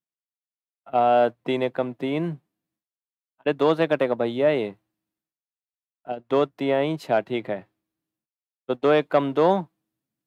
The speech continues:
दो पंचे दस, दो सत्ते चौदह। आ, ये आप तीन से तीन काट दोगे।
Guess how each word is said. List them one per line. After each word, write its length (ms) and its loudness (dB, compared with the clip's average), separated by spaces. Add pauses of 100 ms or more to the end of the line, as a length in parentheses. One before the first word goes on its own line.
(160)
दो 180 -6
पंचे 400 -4
दस, 380 0
दो 160 -4
सत्ते 260 -8
चौदह। 420 -6 (840)
आ, 100 2
ये 180 0
आप 140 6
तीन 200 -2
से 100 -6
तीन 200 -4
काट 180 4
दोगे। 340 -4